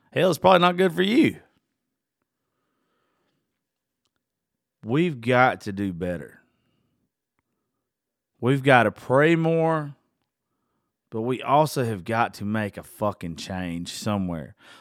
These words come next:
Look, I said it in that post. There's a lot of evil in this world. And we'll never be able to stop all of it. We'll never be able to control the evil motherfuckers out there.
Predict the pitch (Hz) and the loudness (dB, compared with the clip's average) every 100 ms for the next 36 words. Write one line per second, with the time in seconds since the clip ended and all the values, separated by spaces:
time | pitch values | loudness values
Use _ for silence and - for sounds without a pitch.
0 | - 131 - _ _ _ _ _ _ _ | -4 -2 -4 _ _ _ _ _ _ _
1 | - 123 - 143 131 117 110 - 101 87 | -6 -4 0 0 0 -2 -6 -8 -8 -8
2 | - 123 113 104 107 113 113 101 104 85 | -6 -4 -4 -4 0 2 2 0 -4 -6
3 | 87 87 82 - 80 73 - _ _ _ | -8 -8 -10 -12 -14 -14 -18 _ _ _
4 | _ 120 127 170 170 170 170 156 143 143 | _ -4 0 2 2 4 4 4 2 4
5 | 139 120 117 - 107 95 98 85 85 78 | 4 4 0 0 0 0 -2 -4 -6 -8
6 | - 143 170 175 180 170 151 165 160 131 | -10 -6 -4 0 2 0 0 2 2 0
7 | 135 - 120 117 107 98 - _ _ 117 | -4 0 4 4 2 -2 -12 _ _ -8
8 | 110 127 127 113 113 107 98 - 85 - | -6 -2 0 2 0 0 -2 -6 -8 -10
9 | 78 78 60 73 - | -14 -14 -14 -18 -20